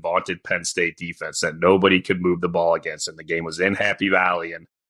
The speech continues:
James Franklin and Manny Diaz made all their videos about sign stealing, and Penn State players were doing these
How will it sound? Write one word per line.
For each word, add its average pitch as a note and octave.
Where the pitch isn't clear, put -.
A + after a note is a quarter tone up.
James G2
Franklin G2+
and F#2
Manny F#2+
Diaz F2+
made F2
all F2
their F#2+
videos F#2
about F2+
sign F2+
stealing, E2+
and D#2+
Penn F2+
State F#2
players F2+
were F2+
doing F2+
these -